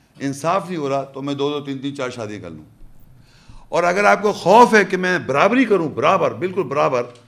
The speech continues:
تو ایک کرو۔ یہ اللہ نے بیان کر دیا۔ لیکن آگے جا کے شاید میں بتاتا ہے کہ تم مردوں سے کہہ رہا ہے، "وَلَن تَسْتَطِيعُوا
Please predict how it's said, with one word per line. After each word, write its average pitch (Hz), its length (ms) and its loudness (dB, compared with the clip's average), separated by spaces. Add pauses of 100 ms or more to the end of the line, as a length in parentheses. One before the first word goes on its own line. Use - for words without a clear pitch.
(240)
تو 143 80 -10
ایک 120 300 -8
کرو۔ 98 200 -8 (580)
یہ 147 280 -4
اللہ 123 240 -6
نے 139 80 -10
بیان 107 320 -6
کر 90 100 -12
دیا۔ 80 200 -18 (340)
لیکن 160 240 -6
آگے 185 340 0
جا 202 160 2
کے 190 120 -4
شاید 170 260 0
میں 170 100 -8
بتاتا 131 460 -4
ہے 185 100 -4 (440)
کہ 170 100 -10 (120)
تم 208 200 -6 (120)
مردوں 175 380 -2
سے 202 120 -8
کہہ 180 100 -4
رہا 185 160 2
ہے، 202 60 0
"وَلَن 170 460 -2
تَسْتَطِيعُوا 190 1160 -4